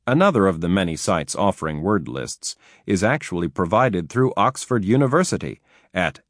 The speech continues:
F T P colon slash slash F T P dot O X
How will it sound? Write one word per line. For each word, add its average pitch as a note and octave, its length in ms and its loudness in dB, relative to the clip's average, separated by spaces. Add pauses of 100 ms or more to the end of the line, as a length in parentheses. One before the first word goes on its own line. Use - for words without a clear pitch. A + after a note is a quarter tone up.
F F#2 200 -2
T E2+ 200 -4
P C3 480 -2
colon F2 380 -2
slash D#2+ 380 -2
slash E2 480 -4 (120)
F F2+ 220 -4
T F2+ 200 -4
P C3+ 380 -2 (200)
dot E2 340 0
O E2+ 180 0
X B2+ 380 -2